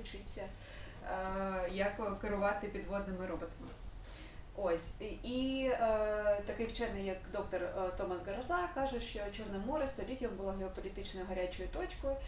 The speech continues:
Ну, як ми бачимо, це продовжується і зараз. Е, Чорне море досі гаряча точка. Ось, воно було центром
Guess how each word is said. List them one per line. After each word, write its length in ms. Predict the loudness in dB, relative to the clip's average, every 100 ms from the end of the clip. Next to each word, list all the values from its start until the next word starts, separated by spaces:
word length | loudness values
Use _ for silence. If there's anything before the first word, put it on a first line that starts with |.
| -6 -4
Ну, 100 | 4
як 140 | 4
ми 60 | 4
бачимо, 340 | 0 0 0 -2
це 100 | -2
продовжується 680 | -2 -2 -2 0 0 0 0
і 60 | 2
зараз. 420 | 2 4 2 -2 -2 -2 -2 -6 -6 0
Е, 580 | 2 4 6 6 4 4
Чорне 220 | 2 2
море 340 | 4 6 6 6
досі 200 | 2 4
гаряча 380 | 4 4 2 0
точка. 420 | -2 -4 -4 -6 -6 -8 -10 -10 -10 -10 -10 -4 -2
Ось, 300 | -2 -2 -4
воно 200 | 0 2
було 200 | 2 0
центром 420 | 0 -2 0